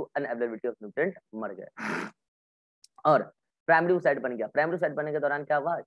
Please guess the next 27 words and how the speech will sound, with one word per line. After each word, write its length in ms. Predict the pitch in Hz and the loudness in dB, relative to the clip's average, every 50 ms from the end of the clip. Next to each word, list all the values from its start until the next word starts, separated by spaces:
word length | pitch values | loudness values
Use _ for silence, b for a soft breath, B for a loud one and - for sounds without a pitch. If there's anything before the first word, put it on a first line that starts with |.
| _ - | _ -10
ये 200 | 110 113 104 110 | -8 -6 -4 -4
growth 240 | 107 113 131 143 147 | -2 0 0 0 0
फेज, 360 | 143 - - 101 95 92 92 | 0 -4 -6 -6 -6 -4 0
जो, 80 | 131 139 | 0 0
अ, 320 | - - - 120 117 - - | 0 0 -4 -4 -4 -2 -4
इस 100 | 147 131 | -4 0
दौरान 240 | 139 139 143 147 131 | 0 0 0 2 2
दो 120 | 139 147 | 2 2
बातें 260 | 131 123 107 - 107 | 2 2 2 0 -4
हुई, 120 | 104 101 101 | -6 -6 -6
pre-vitellogenesis 920 | - - 143 165 147 143 139 139 147 147 139 143 143 147 147 - 165 151 _ _ - | -4 -2 0 2 2 2 2 0 0 -2 -2 -2 -2 -4 -4 -6 -8 -14 _ _ -6
और 60 | - | -4
vitellogenesis। 840 | 113 101 98 92 - 98 95 90 87 90 90 - _ _ - - _ _ _ _ _ _ _ _ _ _ _ - | -4 -4 -4 -6 -8 -10 -10 -10 -12 -14 -16 -20 _ _ -20 -20 _ _ _ _ _ _ _ _ _ _ _ -4
उस 140 | 160 151 - | -4 -4 -4
fetus 260 | - 156 151 190 185 | -4 -2 0 0 0
का 100 | - - | 0 0
liver 240 | 175 156 160 160 180 | 0 0 2 0 0
तक 180 | 175 175 160 175 | -2 -4 -6 -6
बन 220 | 156 147 151 151 | -6 -4 -4 -4
गया 140 | 131 110 101 | -4 -4 -4
था, 100 | 95 101 | -6 -6
वो 140 | 107 117 117 | -8 -6 -6
यॉर्क 360 | 110 104 113 127 143 165 - - | -4 0 4 4 4 4 4 -2
बनाने 320 | 123 117 110 107 101 92 | -2 -2 -2 -6 -10 -12
लगा, 160 | 90 90 - | -12 -12 -10
lecithin 500 | 101 101 113 123 - - 131 - 165 175 | -8 -6 -6 -6 -6 -8 -8 -6 -6 -6
plus 180 | - - 127 | -6 -8 -10